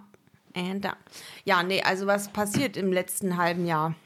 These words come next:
Ja, eine ganze Menge, würde ich mal sagen, ne? Also eine kleine Lebenskrise hatte ich. <laughs>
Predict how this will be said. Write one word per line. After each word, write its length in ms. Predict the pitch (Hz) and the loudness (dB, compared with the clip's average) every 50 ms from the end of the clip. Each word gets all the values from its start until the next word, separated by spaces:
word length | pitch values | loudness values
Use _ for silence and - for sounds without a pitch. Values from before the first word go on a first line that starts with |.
| - - - - - - - - _ _ _ _ - - - - - - - - - - - | -20 -20 -20 -20 -20 -20 -20 -20 _ _ _ _ -20 -20 -20 -20 -20 -20 -20 -20 -20 -10 -2
Ja, 40 | 214 | 0
eine 120 | 196 202 180 | 2 2 4
ganze 240 | 185 185 170 170 175 | 2 2 0 0 0
Menge, 280 | 180 208 247 285 254 202 | 0 2 2 2 2 2
würde 140 | 190 196 | 0 0
ich 80 | 190 180 | 0 0
mal 160 | 196 180 170 | 0 0 2
sagen, 280 | 170 170 165 165 165 170 | 2 0 0 0 0 -2
ne? 180 | 202 262 302 311 - _ _ _ _ _ - - - - - _ _ _ _ _ _ _ _ _ _ | -2 -2 -2 -4 -8 _ _ _ _ _ -20 -18 -18 -20 -20 _ _ _ _ _ _ _ _ _ _
Also 420 | - 196 196 196 196 196 190 190 180 185 - - - | 0 2 2 2 2 2 2 0 -2 -4 -8 -6 -2
eine 180 | 202 185 175 | 0 0 0
kleine 380 | 190 - - 202 202 190 196 190 | 0 -2 0 2 2 2 2 2
Lebenskrise 800 | 185 190 220 254 262 254 - - - - 269 262 240 247 254 240 | 2 2 2 2 0 -2 -4 -4 -2 0 2 2 2 2 0 0
hatte 200 | 233 233 - 269 | 0 -2 -2 -4
ich. 180 | 196 170 - - | -4 -6 -8 -10
<laughs> 40 | - | -12